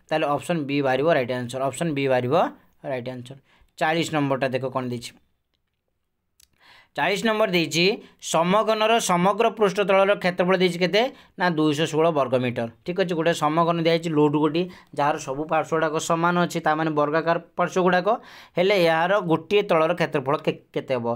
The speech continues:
ତା ମାନେ ଇଏ ଯୋଉ ସମଗ୍ର ପୃଷ୍ଠତଳ ଦେଇଛି, ତାର କ୍ଷେତ୍ରଫଳ କ'ଣ? ସିକ୍ସ ଏ ସ୍କୋୟାର ଇକ୍ୱାଲ୍ ଟୁ କେତେ? ଦୁଇଶହ ଷୋହଳ ନା? ତାହେଲେ ଖାଲି ଏ ସ୍କୋୟାର କେତେ ହବ? ଆମର ଇଏ ବାହାରିବ ବୋଧେ ଛତିଶ, ଛତିଶ ବାହାରିବ।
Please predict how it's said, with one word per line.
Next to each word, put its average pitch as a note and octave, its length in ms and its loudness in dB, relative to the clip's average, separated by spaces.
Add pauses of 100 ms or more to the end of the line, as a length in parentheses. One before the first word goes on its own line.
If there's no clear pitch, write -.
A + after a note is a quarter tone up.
(280)
ତା D#3 120 0
ମାନେ G3+ 200 -2
ଇଏ F#3+ 180 4
ଯୋଉ F3+ 80 -6
ସମଗ୍ର F3+ 440 0
ପୃଷ୍ଠତଳ F#3 480 0
ଦେଇଛି, D3+ 220 0
ତାର E3+ 160 0
କ୍ଷେତ୍ରଫଳ F3 320 0
କ'ଣ? F#3+ 180 0
ସିକ୍ସ E3+ 360 -4
ଏ D#3 120 -2
ସ୍କୋୟାର B2+ 380 -2
ଇକ୍ୱାଲ୍ D#3 300 -4
ଟୁ D3+ 60 -6
କେତେ? B2+ 200 -2
ଦୁଇଶହ C#3 280 -4
ଷୋହଳ D#3 260 0
ନା? E3+ 120 -6 (480)
ତାହେଲେ D3 240 0
ଖାଲି D3 300 -2
ଏ E3 60 4
ସ୍କୋୟାର - 260 -2 (120)
କେତେ D3 180 -2
ହବ? A2+ 120 0 (400)
ଆମର C#3 280 -4
ଇଏ C#3 180 2
ବାହାରିବ C3+ 260 0
ବୋଧେ C3+ 220 2
ଛତିଶ, C#3 440 -8 (240)
ଛତିଶ D#3 260 -2
ବାହାରିବ। D#3+ 220 0